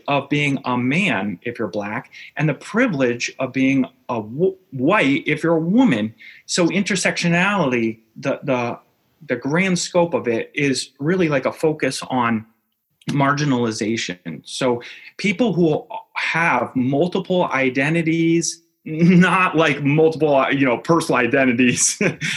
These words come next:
Speaker 1: I'm,
Speaker 2: what you
Speaker 1: I'm
Speaker 2: mean.
Speaker 1: John and Matt, right? But no,
Speaker 2: <laughs>
Speaker 1: uh, and I'm not, I'm just kidding. Um, it, it's people who can identify with multiple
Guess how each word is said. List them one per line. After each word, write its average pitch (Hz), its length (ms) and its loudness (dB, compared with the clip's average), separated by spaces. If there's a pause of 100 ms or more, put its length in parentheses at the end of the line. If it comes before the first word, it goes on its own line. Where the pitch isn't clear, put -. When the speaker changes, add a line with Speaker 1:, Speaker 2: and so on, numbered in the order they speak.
(120)
Speaker 1:
I'm, 208 60 0
Speaker 2:
what 127 180 2
you 117 100 -2
Speaker 1:
I'm 123 60 2
Speaker 2:
mean. 165 200 -2
Speaker 1:
John 127 440 2
and 117 260 2
Matt, 98 380 0
right? 117 260 0
But 120 240 -2 (200)
no, 160 320 4 (120)
Speaker 2:
<laughs> 220 140 0
Speaker 1:
uh, 135 220 0 (400)
and 139 100 0
I'm 123 100 2
not, 104 300 0
I'm 113 100 0
just 110 200 -6
kidding. 95 240 -6 (420)
Um, 143 360 2 (1000)
it, 175 220 2
it's 175 420 0
people 202 460 0
who 185 180 2
can 165 260 -2
identify 123 1000 -2 (400)
with 131 240 -2
multiple 156 1120 0